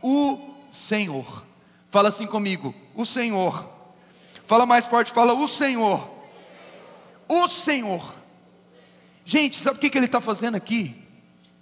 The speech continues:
A primeira coisa que ele escreve, ele tá reconhecendo quem é Deus.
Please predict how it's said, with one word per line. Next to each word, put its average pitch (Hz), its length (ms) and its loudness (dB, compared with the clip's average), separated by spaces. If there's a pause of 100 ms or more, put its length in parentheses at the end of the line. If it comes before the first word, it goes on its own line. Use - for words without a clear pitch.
(420)
A 180 80 2
primeira 277 480 2
coisa 285 300 -2
que 269 80 -4
ele 254 160 -2
escreve, - 580 -6 (440)
ele 233 220 2
tá 220 240 4
reconhecendo 226 1160 0
quem 214 260 -6
é 196 60 -4
Deus. 147 500 -12